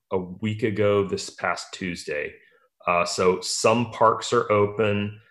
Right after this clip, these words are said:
Uh, outdoor sports like fishing and golf are allowed, but you need to walk, or only people who live in the same household can be in a golf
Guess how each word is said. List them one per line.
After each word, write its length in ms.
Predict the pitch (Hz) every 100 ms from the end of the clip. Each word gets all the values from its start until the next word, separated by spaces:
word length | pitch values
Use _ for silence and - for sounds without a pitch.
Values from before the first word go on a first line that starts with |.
| _ _ -
Uh, 260 | 92 87 -
outdoor 380 | 107 117 110 107
sports 880 | - - - - 113 107 107 - -
like 440 | 95 87 87 - - -
fishing 380 | 107 - 110
and 160 | 92 87
golf 360 | 87 95 - 113
are 160 | 110
allowed, 600 | 110 107 110 110 117 117 107 -
but 500 | 87 95 95 92 - _ _ _ _
you 120 | 95 101
need 180 | 101 95
to 80 | 87
walk, 680 | 82 87 95 98 - - -
or 420 | 98 92 90 90
only 220 | 98 98 92
people 300 | 107 104 98
who 140 | 101
live 140 | 95 90
in 80 |
the 60 | 90
same 180 | 101 95
household 460 | 90 87 - 98
can 100 | 95
be 120 | 87 90
in 80 |
a 40 | 85
golf 240 | 87 90